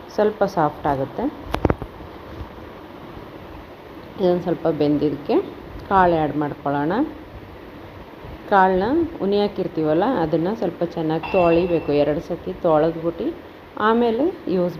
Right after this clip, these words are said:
ಮಾಡಿ ಫ್ರೆಂಡ್ಸ್. ಯಾಕೆ ಅಂದರೆ ಕಾಳಲ್ಲಿರೋ ಲೋಳೆ ಅಂಶ ಬಂದಿರುತ್ತೆ. ನಾವು ಹಾಗೆ ಬರೀ ನೀರು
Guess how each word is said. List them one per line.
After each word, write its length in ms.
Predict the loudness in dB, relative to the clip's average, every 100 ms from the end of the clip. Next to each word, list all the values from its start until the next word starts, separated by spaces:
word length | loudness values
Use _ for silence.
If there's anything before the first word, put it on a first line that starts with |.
| 0
ಮಾಡಿ 180 | 0 -2
ಫ್ರೆಂಡ್ಸ್. 260 | -4 -6 -2 0
ಯಾಕೆ 260 | 0 -2 -2
ಅಂದರೆ 200 | 0 0 0
ಕಾಳಲ್ಲಿರೋ 580 | 0 4 4 4 4 4 2
ಲೋಳೆ 260 | 4 4 4 2
ಅಂಶ 260 | -2 -6 -4
ಬಂದಿರುತ್ತೆ. 540 | -2 -2 -2 -4 -6 -10 -12 -18 -14 0
ನಾವು 140 | 4 6
ಹಾಗೆ 200 | 6 4
ಬರೀ 140 | 4 4 2
ನೀರು 160 | 2